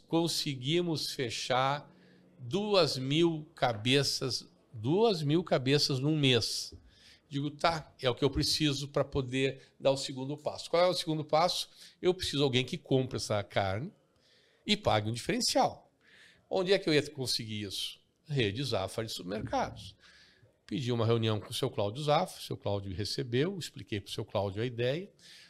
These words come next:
O seu Cláudio olhou pra mim e disse assim, "Salvador, tá fechado. Vamos fazer, eu vou falar com o pessoal do frigorífico e nós vamos acertar um, um sobrepreço pra vocês.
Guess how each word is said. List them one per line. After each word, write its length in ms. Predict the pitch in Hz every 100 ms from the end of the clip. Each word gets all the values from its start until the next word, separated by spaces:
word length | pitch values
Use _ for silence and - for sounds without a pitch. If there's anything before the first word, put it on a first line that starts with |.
| _
O 60 |
seu 140 | - -
Cláudio 320 | - 120 117
olhou 120 | 117
pra 160 | 117 113
mim 80 | 120
e 20 |
disse 160 | -
assim, 180 | 113 -
"Salvador, 520 | 117 110 107 117 143 - _ - - -
tá 120 | 110
fechado. 440 | - 190 - 110 - _ _ _ _ _ _ _ _ - -
Vamos 240 | - 110 110
fazer, 580 | 117 95 107 139 208 - _ _ _
eu 200 | 120 104
vou 480 | 98 92 110 110 104
falar 400 | - 107 101 101
com 120 | -
o 40 |
pessoal 380 | 101 107 - 101
do 120 | 101
frigorífico 800 | 98 - 104 113 123 151 - - 170
e 40 |
nós 160 | 147 131
vamos 200 | 139 139
acertar 460 | 139 - 123 120
um, 80 | 131 -
um 300 | - 127 123
sobrepreço 680 | 127 143 127 127 - 123 113
pra 100 | -
vocês. 560 | 131 151 - 101 -